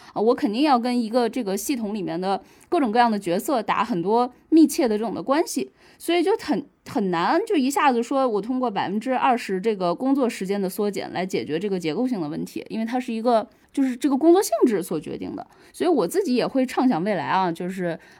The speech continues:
呃，得益于看了谷雨的这篇文章，我自己就会去歪歪一下我们的未来，我就会觉得未来的很多工作可能确实会变成零工经济。就比如说我就拿百分之七十的这个工资，我就给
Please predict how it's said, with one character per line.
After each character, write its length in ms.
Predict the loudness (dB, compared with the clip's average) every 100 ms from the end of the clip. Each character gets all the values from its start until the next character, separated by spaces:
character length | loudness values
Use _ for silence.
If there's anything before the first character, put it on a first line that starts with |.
| -6
呃， 360 | -4 -2 -2 -4 -4
得 120 | 0 0
益 140 | 0
于 340 | 0 2 0 -2
看 260 | -2 0
了 160 | 0 0
谷 180 | -2 -2
雨 60 |
的 80 | -2
这 100 | -6
篇 180 | -4 -2
文 140 | -2
章， 180 | -2 -2
我 160 | -2 -4
自 160 | -6
己 140 | -8 -4
就 160 | -4
会 180 | -2 -2
去 200 | -2 -2
歪 180 | 0 2
歪 160 | 2
一 80 | 0
下 180 | -2 -4
我 200 | -4 -4
们 100 | -2
的 80 | 0
未 160 | 0
来， 240 | -2 -4 -6
我 140 | -4
就 80 | -2
会 100 | -2
觉 160 | -2 -4
得 80 |
未 160 | -2 -2
来 140 | 0
的 100 | -2
很 160 | -2 -2
多 100 | -2
工 160 | -2 -2
作 140 | -2
可 140 | -2
能 180 | -4 -4 -8 -6
确 160 | -4
实 120 | -2
会 200 | -4 -4
变 180 | -2 -2
成 160 | -2 0
零 160 | 0
工 180 | 0 -2
经 200 | -2 -4
济。 180 | -4 -8 -10 -20 -14 -4
就 100 | 2
比 60 |
如 100 | 4
说 100 | 4
我 140 | 2 0
就 140 | 2
拿 180 | 2 2
百 140 | -2
分 100 | -2
之 80 | -2
七 240 | -4 -4 -4
十 140 | -4
的 100 | -4
这 80 | -4
个 100 | -4
工 200 | -2 -4
资， 120 | -4
我 140 | -6
就 160 | -4 -6
给 260 | -6 -8